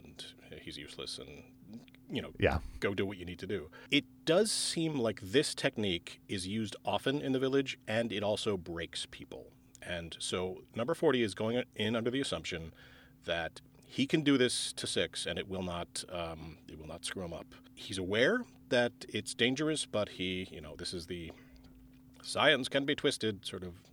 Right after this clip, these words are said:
Speaker 1: theme of this show. Six awakes, and the next morning, all bright-eyed and bushy-tailed, he knows that number two is observing him in a kind of a jaunty way. He acknowledges her.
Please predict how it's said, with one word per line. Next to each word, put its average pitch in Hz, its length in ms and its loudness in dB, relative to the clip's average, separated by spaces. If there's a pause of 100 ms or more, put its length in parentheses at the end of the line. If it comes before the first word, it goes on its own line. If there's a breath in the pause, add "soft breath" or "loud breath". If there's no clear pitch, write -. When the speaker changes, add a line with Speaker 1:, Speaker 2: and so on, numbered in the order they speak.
(140)
Speaker 1:
theme 85 420 -6 (680 loud breath)
of 78 280 -10
this 71 160 -8
show. - 420 -6 (420 loud breath)
Six - 300 4
awakes, 156 680 6
and 123 640 6
the 117 80 0
next 120 180 2
morning, 156 320 8
all 123 160 8
bright-eyed 110 320 6
and 98 140 -2
bushy-tailed, 117 640 2
he 95 140 -4
knows 95 300 -4
that 87 120 -10
number 92 180 -6
two 101 200 -4
is 87 100 -4
observing 113 520 -2
him 110 220 -2
in 95 80 -4
a 85 60 -6
kind - 220 -10
of 80 40 -10
a 82 40 -8
jaunty 104 420 -4
way. 90 400 -4
He 80 100 -12
acknowledges 92 580 -6
her. 90 340 -4